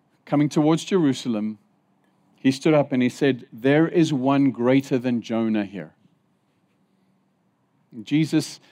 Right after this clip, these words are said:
uh, didn't mention any prophet by name other than Jonah. He alluded to the prophecies about him, but the only prophet that Jesus calls by name is Jonah. And he says to the people wanting a sign,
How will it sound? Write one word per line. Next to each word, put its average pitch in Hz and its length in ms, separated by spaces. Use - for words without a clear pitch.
uh, 131 100
didn't 160 320
mention 165 480
any 185 260
prophet 160 600
by 131 200
name 139 360
other 160 220
than 139 260
Jonah. 127 460
He - 140
alluded 160 580
to - 300
the 135 80
prophecies 160 680
about 143 420
him, 113 300
but 135 140
the 139 160
only 220 240
prophet 180 480
that 127 160
Jesus 156 340
calls 156 260
by 135 140
name 135 240
is 120 100
Jonah. 127 300
And 110 220
he 156 100
says 156 640
to 165 100
the 147 80
people 175 280
wanting 156 340
a 135 40
sign, 127 460